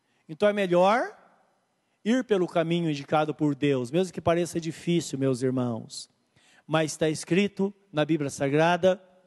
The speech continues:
Salomão fala, "Os teus caminhos são caminhos de delícias,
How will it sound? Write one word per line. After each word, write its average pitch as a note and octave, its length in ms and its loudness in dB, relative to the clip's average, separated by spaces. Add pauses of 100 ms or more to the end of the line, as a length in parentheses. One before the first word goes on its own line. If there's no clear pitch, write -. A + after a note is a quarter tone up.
(1160)
Salomão D3+ 540 -4
fala, E3 480 -2 (260)
"Os D#3 180 -12
teus F3 280 -2
caminhos F3 500 -6
são D#3+ 240 -6
caminhos D3 320 -6
de C#3 80 -2
delícias, E3 800 -2